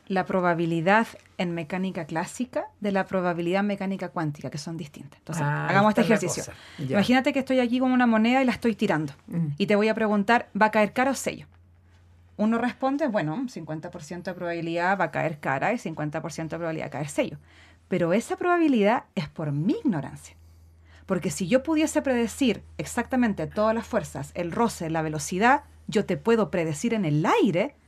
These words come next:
Speaker 1: si va a caer cara o caer sello. Entonces, la probabilidad de esa medida, ese no saber si va a caer cara o sello, se debe a mi ignorancia.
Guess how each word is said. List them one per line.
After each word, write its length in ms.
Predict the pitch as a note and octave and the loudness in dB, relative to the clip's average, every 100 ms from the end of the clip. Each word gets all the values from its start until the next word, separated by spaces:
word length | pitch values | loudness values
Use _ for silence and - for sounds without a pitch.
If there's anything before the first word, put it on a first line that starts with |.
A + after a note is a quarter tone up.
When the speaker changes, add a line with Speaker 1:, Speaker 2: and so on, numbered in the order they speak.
| _ | _
Speaker 1:
si 180 | - G3 | -8 -2
va 80 | G3 | 0
a 80 | G3+ | 0
caer 240 | F#3+ F#3+ | -4 -4
cara 240 | - F#3 | -4 -4
o 60 | F3+ | -4
caer 200 | D#3+ D#3 | -6 -6
sello. 320 | - F3+ D3+ _ _ _ _ - - - | -8 -8 -10 _ _ _ _ -20 -20 0
Entonces, 380 | G3+ G#3+ - - | 2 2 2 2
la 180 | G3+ F#3 | 2 0
probabilidad 600 | G3 F#3+ F3+ F3 F#3 A#3+ | 2 2 2 2 2 2
de 60 | |
esa 200 | C4+ - | 2 0
medida, 480 | C4+ C4+ D4+ G3+ F3 | 2 2 2 2 0
ese 260 | - - G3+ | -2 -2 0
no 220 | F#3+ A#3+ | 2 0
saber 580 | B3+ C#4 C4+ C#4 G3 B3+ - _ _ _ | 0 -2 2 4 4 -2 -12 _ _ _
si 200 | - G3 | -4 2
va 100 | G3 | 2
a 40 | |
caer 220 | G3 F#3 | 2 0
cara 180 | - G3+ | 2 0
o 40 | G3 | 0
sello, 420 | - G3+ A#3 C#4 | 0 0 0 -2
se 180 | - F#3 | -2 0
debe 240 | G3+ F#3 | 2 2
a 80 | E3 | 0
mi 320 | E3+ A3+ F4 | 2 2 4
ignorancia. 540 | D#4 F#3 C#3+ C#3+ - | 4 0 -2 -8 -14